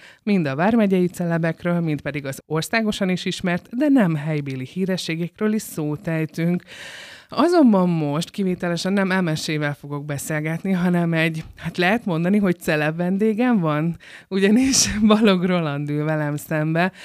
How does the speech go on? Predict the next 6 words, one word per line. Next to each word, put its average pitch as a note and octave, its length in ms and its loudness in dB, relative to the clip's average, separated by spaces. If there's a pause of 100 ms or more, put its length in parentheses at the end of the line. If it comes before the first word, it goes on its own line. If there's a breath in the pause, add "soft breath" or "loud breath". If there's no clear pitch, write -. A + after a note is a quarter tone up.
(180 loud breath)
akit D#3+ 440 -6
sokan D#3+ 320 -6
a D#3 60 -2
Séfek F3 360 -2
séféből D#3+ 500 -2
ismernek, D#3+ 720 0